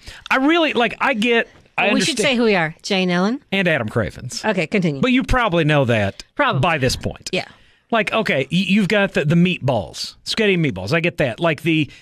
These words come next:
Speaker 1: the
Speaker 2: Wait a minute.
Speaker 1: alphabet
Speaker 2: Wait,
Speaker 1: shapes.
Speaker 2: there's a spaghetti and meatball flavored cereal?
Speaker 1: No.
Speaker 2: Oh.
Speaker 1: No, this is just, this is like the can of, like, and you're going through them all, and, you know, you got, like, this one that's got, like,
Speaker 2: That'd be
Speaker 1: Franks in it
Speaker 2: gross.
Speaker 1: instead.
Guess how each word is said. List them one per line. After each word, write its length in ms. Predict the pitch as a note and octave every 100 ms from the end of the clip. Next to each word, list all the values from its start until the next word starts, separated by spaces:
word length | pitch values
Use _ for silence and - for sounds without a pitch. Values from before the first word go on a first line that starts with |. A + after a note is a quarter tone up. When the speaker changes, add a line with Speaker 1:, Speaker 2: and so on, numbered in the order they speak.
| -
Speaker 1:
the 300 | D3 D#3+ D3 B2+ _ -
Speaker 2:
Wait 140 | C#4+ D4+
a 20 |
minute. 100 | A3
Speaker 1:
alphabet 400 | A#3 G3+ D3+ B2+
Speaker 2:
Wait, 100 | D4
Speaker 1:
shapes. 400 | D#3 A#2+ - -
Speaker 2:
there's 140 | C#4
a 80 | C#4+
spaghetti 500 | - B3 A#3+ C#4+ E4
and 100 | C4 B3
meatball 340 | C#4+ C#4 B3+
flavored 600 | - C#4 C#4+ C4+ A#3+ F#3+ _ _ _ _ -
cereal? 680 | - - C4 C#4 F4 G#4+ G#4+ _ _ _ -
Speaker 1:
No. 180 | C4+ D#2 _ _ _ _ -
Speaker 2:
Oh. 60 | D#3+
Speaker 1:
No, 200 | A3 F#3
this 200 | D3 G3
is 60 | F#3
just, 220 | F3+ -
this 80 | G#3+
is 40 | G3+
like 160 | G3
the 60 | -
can 340 | - G3+ G3 E3+
of, 140 | C#3+ - - -
like, 160 | G3+ G#3
and 100 | G#3
you're 80 | G#3+
going 240 | C4+ B3+
through 220 | - D4+
them 160 | A#3 F#3+
all, 160 | D#3+ F3+
and, 80 |
you 60 | F#3
know, 40 |
you 140 | F3+ F3
got, 320 | F3+ E3 -
like, 180 | D#3+ C3
this 240 | F3+ -
one 220 | F#3+ F3+
that's 120 | E3 -
got, 300 | E3 D#3 B2+
like, 300 | C3 A#2+ -
Speaker 2:
That'd 80 |
be 80 | -
Speaker 1:
Franks 360 | E3+ E3+ F3 F3+
in 80 | E3+
it 60 |
Speaker 2:
gross. 160 | G3+ -
Speaker 1:
instead. 360 | - F3 F3